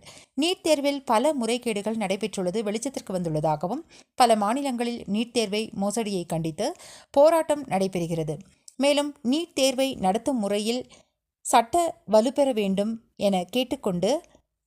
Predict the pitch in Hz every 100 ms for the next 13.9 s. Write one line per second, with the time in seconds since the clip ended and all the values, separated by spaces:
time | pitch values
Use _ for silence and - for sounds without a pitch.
0 | _ _ _ 262 254 214 - 302 339 370
1 | 302 220 247 285 311 311 - - 220 294
2 | 302 277 254 226 202 214 214 233 247 -
3 | _ 202 240 247 254 - 175 170 151 -
4 | _ - _ _ _ _ _ _ _ _
5 | _ _ - - 302 311 320 302 349 370
6 | 349 262 - - 311 302 294 269 240 240
7 | 180 202 226 269 254 208 180 180 240 311
8 | - 233 269 349 311 247 233 220 208 220
9 | 226 226 214 226 254 247 233 185 208 208
10 | 214 185 196 202 196 202 220 226 262 285
11 | 262 208 208 208 165 185 196 190 185 190
12 | 226 269 262 190 165 170 202 175 170 156
13 | 143 - - - - - 208 226